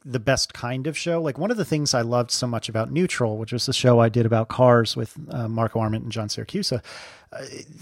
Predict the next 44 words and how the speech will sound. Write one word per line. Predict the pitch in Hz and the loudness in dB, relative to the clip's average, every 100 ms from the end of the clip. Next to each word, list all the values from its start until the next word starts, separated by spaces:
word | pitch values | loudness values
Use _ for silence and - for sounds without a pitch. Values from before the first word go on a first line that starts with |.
| 139 202 | -4 0
it, | 202 226 | 4 4
it, | 190 - _ | 4 0 _
it | 196 208 - | 4 6 4
played, | - 220 233 240 - | 6 8 8 6 0
it | 185 185 | 0 2
had | 165 247 | 6 8
a | |
story | - - 175 175 | 8 6 8 8
arc | 147 131 - | 8 6 2
to | - 143 | -2 2
it | 120 120 | 2 2
that | 139 139 | 0 0
admittedly | 170 156 180 147 139 | -2 0 2 2 0
was | 120 | 0
considerably | - 139 - 151 127 127 | 0 0 2 2 4 2
more | 117 113 | 2 2
minor | 123 123 120 113 | 2 2 2 0
than | 113 | -2
either | - 131 120 107 | 2 2 2 -4
of | 107 | -4
these | 151 139 | -2 -2
arcs, | 104 107 - | -4 -8 -8
but | - 143 139 | 0 2 2
it, | - - - - | -2 -14 -20 -6
it | 165 - | 0 2
started | - 240 220 | 6 6 4
with | 170 - | 0 2
Marco | 147 147 143 | 2 4 2
considering | - 131 143 131 123 120 | 0 -2 0 -2 0 2
buying | 123 123 120 | 4 2 0
a | |
new | 117 113 | -2 -2
car | - 190 160 120 113 110 _ _ _ _ | 0 4 6 6 2 -6 _ _ _ _
because | 147 - 139 - | -4 0 0 0
his | 123 | -2
current | - 135 123 | 0 0 0
car's | 123 117 - | -2 -4 -4
lease | 160 196 160 | -2 -2 -2
was | - | -2
running | 127 120 | -2 -2
out, | 113 110 113 _ - | -4 -4 -6 _ -2
and | 151 | 0
it | 147 - | -2 0
ended | 185 208 147 131 113 107 | 2 4 4 2 2 -2